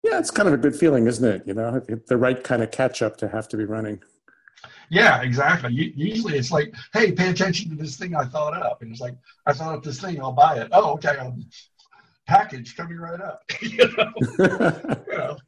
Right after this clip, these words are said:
Speaker 1: Yeah, that, that, that's
Speaker 2: Sometimes
Speaker 1: beautiful.
Speaker 2: it works like that. Yeah, I mean,
Speaker 1: That's
Speaker 2: you know,
Speaker 1: beautiful.
Speaker 2: y-, y-, usually you come up with an idea and you flog it forever, and y-, people finally pay attention. But sometimes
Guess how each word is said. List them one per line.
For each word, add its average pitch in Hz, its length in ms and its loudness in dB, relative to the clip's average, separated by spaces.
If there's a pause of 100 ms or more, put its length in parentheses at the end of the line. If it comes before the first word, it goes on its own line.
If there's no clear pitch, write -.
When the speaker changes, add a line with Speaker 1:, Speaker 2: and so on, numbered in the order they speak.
(840)
Speaker 1:
Yeah, 127 220 0
that, - 200 -8 (220)
that, 135 240 -4
that's 139 200 0
Speaker 2:
Sometimes - 80 0
Speaker 1:
beautiful. 151 340 6
Speaker 2:
it - 20 -6
works 127 180 -4
like 113 180 -4
that. 117 280 -6
Yeah, 220 300 -4
I - 20 -8
mean, 147 80 -4
Speaker 1:
That's 147 160 -8
Speaker 2:
you 147 80 0
know, 143 60 6
Speaker 1:
beautiful. 147 240 2
Speaker 2:
y-, - 560 -18 (120)
y-, 170 140 -14
usually 185 460 -2
you 147 100 -6
come 156 180 -4
up 143 100 -6
with 147 80 -10
an 147 100 -2
idea 151 240 -4
and 147 100 -8
you 127 80 -8
flog 151 360 4
it 135 100 -16
forever, 143 400 -2
and 120 120 -6
y-, 120 240 -8 (300)
people 147 240 -6
finally 131 260 -8
pay 127 140 2
attention. 127 400 -4
But - 100 -20
sometimes 165 460 -2